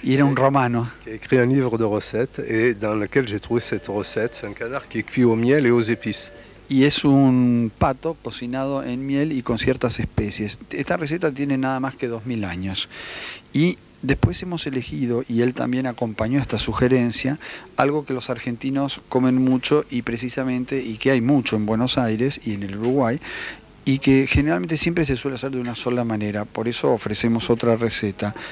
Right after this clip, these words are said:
Speaker 1: C'est le
Speaker 2: Ah, ah, le riz de veau.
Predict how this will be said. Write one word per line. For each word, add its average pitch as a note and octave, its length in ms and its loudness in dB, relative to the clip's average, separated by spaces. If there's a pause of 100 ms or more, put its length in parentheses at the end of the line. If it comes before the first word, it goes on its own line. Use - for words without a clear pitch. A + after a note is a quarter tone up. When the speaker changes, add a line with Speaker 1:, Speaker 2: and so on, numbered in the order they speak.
(100)
Speaker 1:
C'est - 240 4
le C#3 240 6 (560)
Speaker 2:
Ah, G2 120 -10 (340)
ah, C3+ 160 -8
le C3 80 -2
riz B2+ 160 0
de B2 60 -8
veau. E3 180 4